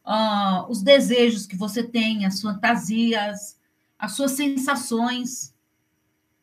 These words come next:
certo? E isso tudo através da sua essência. O que que é importante pra você, o que que não é,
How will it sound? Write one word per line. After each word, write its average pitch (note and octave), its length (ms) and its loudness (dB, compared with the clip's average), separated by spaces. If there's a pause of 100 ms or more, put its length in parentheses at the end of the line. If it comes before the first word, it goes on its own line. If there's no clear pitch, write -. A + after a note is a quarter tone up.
certo? C4 480 -2
E B3+ 140 2
isso - 280 -4
tudo D4+ 220 -6
através D4 540 -2
da D#4 100 -2
sua D4 160 -8
essência. C4 520 0
O C4 40 -4
que D4 120 -6
que D#4 80 -6
é D4 40 0
importante B3+ 460 -2
pra G3 140 -4
você, G3 340 -4
o A#3+ 80 -6
que - 140 -8
que A3+ 100 -4
não F#3+ 180 0
é, G#3+ 240 -4